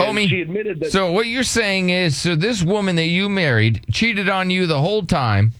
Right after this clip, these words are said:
Speaker 1: and you're saying that she carried on a sexual relationship with this guy off and on for years.
Speaker 2: Right.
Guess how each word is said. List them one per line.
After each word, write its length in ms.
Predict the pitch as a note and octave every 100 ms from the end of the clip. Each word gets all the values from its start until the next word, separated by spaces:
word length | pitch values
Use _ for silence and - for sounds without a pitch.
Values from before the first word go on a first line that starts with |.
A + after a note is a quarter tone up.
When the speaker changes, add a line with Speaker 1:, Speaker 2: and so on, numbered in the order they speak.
| _ _ _ _ _ _
Speaker 1:
and 280 | D#3 D3+ D3
you're 120 | G3+
saying 360 | - G3+ F#3 E3+
that 140 | C#3+
she 400 | - F3 F3 C3+ E2+ -
carried 320 | G3 G3 F#3
on 200 | F3 F3
a 60 | C3+
sexual 420 | - F3 F3 E3
relationship 520 | D3 C#3+ D#3 C#3+ D#3
with 140 | C3+ D3
this 160 | C3+
guy 340 | A#2 D3 D3 D3
off 320 | - C#3 C#3 D3
and 100 | C3
on 380 | C#3 C#3+ C#3 A#2+ - _ _ _ _ _ _ _ _ -
for 260 | - C#3+
years. 640 | A#2+ C#3+ D#3 E2+ - - - _ _ _ _ _ _ _ _ _ _ _ -
Speaker 2:
Right. 440 | G#2+ C3+ C#3 -